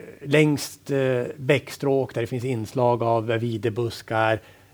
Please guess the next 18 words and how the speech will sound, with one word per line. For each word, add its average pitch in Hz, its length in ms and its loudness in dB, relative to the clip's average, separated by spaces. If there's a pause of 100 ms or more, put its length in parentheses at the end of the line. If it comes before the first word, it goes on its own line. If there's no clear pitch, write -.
(200)
fuktängar 117 760 -2
med, 110 340 -4
med, 123 200 -6
med 120 160 -6
inslag 107 220 -4
av 104 60 -6
videbuskar. 107 460 -8
De 151 140 2
kan 147 120 0
växa 113 240 -4
igen 98 180 -6
väldigt, 101 640 -8 (680)
väldigt 110 340 -2
fort. 147 220 -2
De 120 100 -6
kan 127 120 0
förändras 107 540 0
från, 104 520 -6